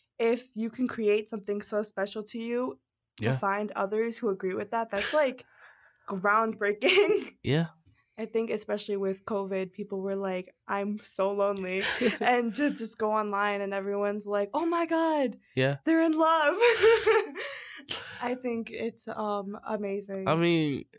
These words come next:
Speaker 2: uh, during covid, everybody had so much time on their hands, so it just makes sense
Speaker 1: Exactly.
Speaker 2: why all these creations would just come about.
Speaker 1: Exactly. Especially with how, um, creative people get with their, um, ships. I mean, sometimes it's like, I thi-, I've seen, like, getting to,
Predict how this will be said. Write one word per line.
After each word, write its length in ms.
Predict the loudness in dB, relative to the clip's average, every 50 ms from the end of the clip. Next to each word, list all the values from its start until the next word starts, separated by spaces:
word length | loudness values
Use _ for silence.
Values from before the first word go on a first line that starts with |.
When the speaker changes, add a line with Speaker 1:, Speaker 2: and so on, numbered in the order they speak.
| -8 -4 -4
Speaker 2:
uh, 60 | -2
during 300 | 2 2 4 4 4 2
covid, 360 | 2 2 2 2 2 2 2
everybody 380 | 2 4 4 4 4 2 2 4
had 160 | 4 2 0
so 100 | 0 -2
much 200 | -2 -2 -2 -2
time 320 | -4 0 2 2 4 4 2
on 80 | 2
their 140 | 2 2 2
hands, 280 | 2 2 0 0 -4 -2
so 100 | -2 0
it 80 | 0
just 200 | 0 0 0 0
makes 260 | 2 2 2 2 0 -2
sense 160 | -4 -2 -4
Speaker 1:
Exactly. 140 | -4 -2 0
Speaker 2:
why 320 | 0 0 0 0 -4 -8 -12 _ 0
all 160 | 0 2 2
these 160 | 2 0 -2 -2
creations 500 | -2 0 2 2 2 2 0 -4 -4 -2
would 200 | -2 -4 -4 -6
just 160 | -8 -10 -6
come 200 | -4 -4 -4 -4
about. 380 | -4 -6 -6 -6 -6 -8 -8 -8
Speaker 1:
Exactly. 800 | -8 -8 -6 -6 -6 -6 -6 -6 -8 _ -8 -6 -6 -6 -6 -4 -4
Especially 480 | -6 -4 -4 -4 -4 -4 -2 -2 -2
with 200 | 0 0 -2 -4
how, 380 | -6 -4 -2 0 0 0 0 0
um, 200 | -2 -4 -4 -6
creative 400 | -6 -4 -2 0 0 0 0 -2
people 280 | -4 -6 -6 -4 -4 -4
get 300 | -2 -2 -2 -2 -2 -4
with 220 | -6 -8 -6 -6
their, 500 | -4 -2 0 0 0 0 -2 -4 -6 -6 -6
um, 320 | -6 -6 -6 -8 -10 -12 _ _ _ _ _ _
ships. 400 | -12 -4 -2 0 0 -2 -2 -4 -2
I 140 | -2 -2 0
mean, 260 | -2 -4 -4 -6 -6
sometimes 540 | -4 -4 -4 -2 -2 -4 -4 -4 -4 -4 -4
it's 260 | -4 -6 -6 -6 -4
like, 420 | -2 -2 -2 -4 -6 -12 -16 -20 _ _ _ _ _ _ _ _ _ -8
I 100 | -8 -6
thi-, 200 | -6 -6 -6 -2
I've 180 | 0 -2 -2 -2
seen, 200 | -4 -12 -10 -6
like, 160 | -4 -4 -2
getting 220 | -2 -2 -2 -2 -2
to, 220 | -4 -4 -6 -6